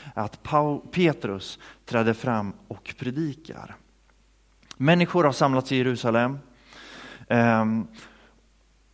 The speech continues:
för att fira påsk. Och sen är människor kvar i Jerusalem. Alltså, det här är en högtid som samlar judar från hela det romerska imperiet, så. Ehm, och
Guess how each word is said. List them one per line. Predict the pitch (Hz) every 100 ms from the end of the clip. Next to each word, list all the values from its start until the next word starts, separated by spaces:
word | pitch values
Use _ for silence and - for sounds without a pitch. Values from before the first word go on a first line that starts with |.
| _ _
för | - 131
att | 117 -
fira | 104
påsk. | - - - - - - _ _ _ _
Och | 123
sen | 139 131 131 -
är | 127
människor | 123 120 120
kvar | - - 143 123 98
i | 107
Jerusalem. | 107 110 107 - 113 95
Alltså, | 101 120
det |
här | 127
är | 120
en | 113
högtid | 113 - 110
som | 110
samlar | 101 - 131 117 123 113
judar | 117 117 110 104
från | - 135 117 104
hela | 110 104 104
det | 107
romerska | 110 110 104 - 101
imperiet, | 101 113 104 - 87
så. | - - _ - - - 151 -
Ehm, | 117 117 113 110 - - _ _ _ - - - _
och | 120 127